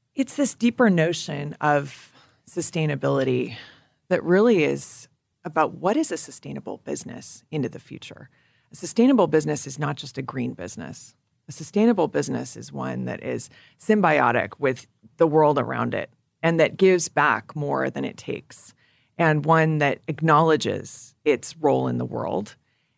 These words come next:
And we brought that concept to Cannes this year as a sustainability partner,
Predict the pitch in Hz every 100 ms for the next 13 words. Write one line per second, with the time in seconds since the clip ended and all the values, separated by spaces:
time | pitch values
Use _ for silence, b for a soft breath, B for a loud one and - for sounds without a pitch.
0 | _ 185 175 165 160 156 - - _ _
1 | _ _ 202 190 185 175 233 240 202 -
2 | 165 156 - 143 - - 139 - 135 135
3 | 131 131 135 127 127 120 127 131 135 -
4 | 151 147 139 139 135 - - 131 135 135